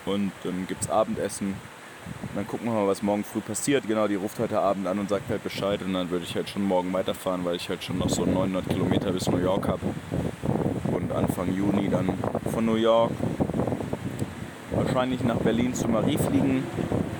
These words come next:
werde und dann mein, mein Fahrradleben an den Nagel hänge.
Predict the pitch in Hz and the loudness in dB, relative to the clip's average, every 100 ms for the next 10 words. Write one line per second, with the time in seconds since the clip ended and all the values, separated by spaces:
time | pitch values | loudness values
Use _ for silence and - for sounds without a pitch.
0 | - - - - - - - - 123 131 | -8 -8 -2 -2 -2 -4 -2 2 4 4
1 | 131 139 143 - - - - - - - | 4 2 2 -2 -4 -6 -8 -6 -4 -2
2 | - - 117 117 107 113 107 107 110 110 | -2 -4 -2 2 4 4 2 2 0 0
3 | - - - - 110 - 135 117 107 107 | -2 -6 -2 0 -2 -2 0 2 2 0
4 | 110 113 107 107 120 127 104 104 104 113 | 0 0 0 2 2 2 0 0 0 0